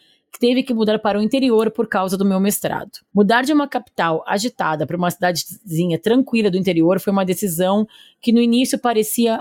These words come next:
abre aspas, "um ponto positivo para a minha saúde mental", fecha aspas. Ou ao menos eu tentei me convencer disso. Sou uma pessoa acostumada com a correria urbana e as intermináveis opções de entretenimento.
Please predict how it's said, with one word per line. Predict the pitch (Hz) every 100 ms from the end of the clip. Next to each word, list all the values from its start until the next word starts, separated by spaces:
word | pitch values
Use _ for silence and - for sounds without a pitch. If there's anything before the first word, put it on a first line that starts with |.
| -
abre | 143 180 165
aspas, | 165 170 - 175
"um | 208
ponto | - 277 359 339 285
positivo | 285 269 247 247 240
para | 240 220 226
a |
minha | 220 214
saúde | 208 202 196
mental", | 208 220 214 147 135
fecha | - 151 -
aspas. | - - - - - _ _ _ _ _
Ou | - 247
ao | 262 262
menos | 226 240 254 240
eu | 240
tentei | 254 233 220
me | 226
convencer | 226 233 233 233 240
disso. | 214 151 156 - - _ _ - _
Sou | - 233
uma | 247
pessoa | 240 226 - 226
acostumada | 226 226 - 233 202 220 196
com | 190
a |
correria | 180 170 170 165
urbana | 165 143 151 165 190 196 - - _ 180
e |
as | 208 220
intermináveis | 226 233 226 202 233 247 233
opções | 233 - 208 208
de | 220
entretenimento. | 202 220 247 180 131 -